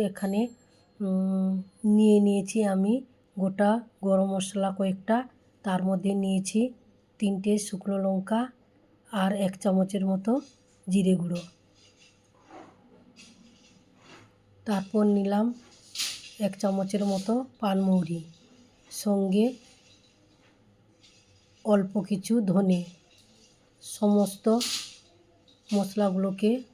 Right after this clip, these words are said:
কড়াইতে এখানে আমি ভাজা ভাজা করে নিব। শুকনো কড়াইতে আস্তে আস্তে করে ভেজে নিব, যাতে না পুড়ে যায়, সেদিকে লক্ষ্য করে আস্তে আস্তে করে ভেজে নিব।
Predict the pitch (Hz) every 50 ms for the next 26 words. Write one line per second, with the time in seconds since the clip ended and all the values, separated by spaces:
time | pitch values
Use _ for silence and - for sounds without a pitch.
0 | _ - 202 196 196 196 196 190 - - 226 247 262 262 - _ _ _ _ _
1 | _ _ - 226 185 190 190 196 214 233 220 208 190 196 214 247 277 277 - -
2 | _ _ _ _ _ _ _ _ _ _ _ _ _ - 185 185 190 208 196 196
3 | 202 185 202 196 196 208 190 196 190 190 190 175 170 180 175 175 - - _ _
4 | _ _ _ _ _ _ _ _ _ _ _ _ _ _ _ _ _ _ - -
5 | _ _ _ _ - - - 220 190 202 214 214 214 202 - - 208 196 202 196
6 | 185 190 202 214 233 254 254 - _ _ _ _ _ _ _ _ _ - 190 -
7 | - - - 202 190 190 - 214 196 196 214 208 220 247 254 - - _ - 165
8 | 190 180 175 202 202 202 202 190 202 214 233 262 - - _ _ _ - - _
9 | _ _ - 196 202 196 196 - 220 233 233 208 202 196 202 196 196 - 208 196
10 | 202 196 185 208 214 233 214 - - 202 190 208 190 190 214 202 196 190 190 190
11 | - - 196 190 - 202 196 240 294 330 - _ _ _ _ _ _ _ _ _
12 | _ _ _ - - 175 151 - - - 233 208 185 - - 196 190 214 226 240
13 | 208 190 190 175 190 185 185 180 175